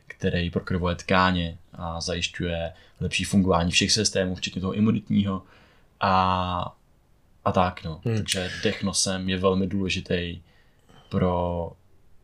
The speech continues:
Speaker 1: všechno. Vlastně
Speaker 2: Hmm.
Speaker 1: je to vstupní brána kyslíku do našeho těla a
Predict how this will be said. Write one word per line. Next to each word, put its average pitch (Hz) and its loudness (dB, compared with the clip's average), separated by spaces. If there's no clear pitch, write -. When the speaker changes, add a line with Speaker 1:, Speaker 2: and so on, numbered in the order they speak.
Speaker 1:
všechno. 95 0
Vlastně 104 4
Speaker 2:
Hmm. 101 6
Speaker 1:
je 101 8
to 101 -2
vstupní 104 0
brána 98 2
kyslíku 101 -4
do 104 2
našeho 98 0
těla 92 2
a 92 4